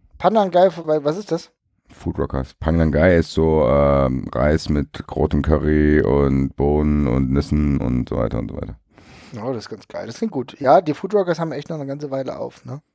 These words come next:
Speaker 2: Die sind nämlich am längsten, das ist mir jetzt spontan eingefallen, weil die so lange noch auf haben.
Speaker 1: Okay, ja, geil.
Speaker 2: Grüße.
Speaker 1: Da, das, das, äh, da geht ja noch was. Okay, danke.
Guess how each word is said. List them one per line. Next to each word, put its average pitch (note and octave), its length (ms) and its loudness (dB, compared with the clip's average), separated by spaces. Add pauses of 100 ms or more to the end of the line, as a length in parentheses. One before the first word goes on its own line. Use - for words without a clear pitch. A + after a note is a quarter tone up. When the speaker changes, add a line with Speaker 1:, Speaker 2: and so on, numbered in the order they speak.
(220)
Speaker 2:
Die C#2+ 60 -4
sind D2 120 0
nämlich D#2+ 260 4
am D2 140 0
längsten, C#2+ 240 -4
das C2+ 80 -4
ist - 60 -8
mir C#2+ 80 -4
jetzt - 160 -8
spontan C2+ 320 -8
eingefallen, C2 280 -8
weil B1+ 60 -10
die B1 80 -12
so A#1+ 80 -14
lange C2 160 -8
noch B1 120 -8
auf B1 180 -10
haben. C2+ 120 -12 (760)
Speaker 1:
Okay, G#2+ 300 -6 (100)
ja, G2+ 120 -10
geil. B2 200 4
Speaker 2:
Grüße. A2 160 -2
Speaker 1:
Da, E3 240 4
das, F3+ 200 -4 (100)
das, D#3+ 160 -8
äh, D3+ 160 -8 (180)
da C3+ 120 -4
geht C#3+ 180 -8
ja B2+ 100 -10
noch G2+ 140 -18
was. - 160 -18
Okay, D4 260 -2
danke. F#3+ 320 -6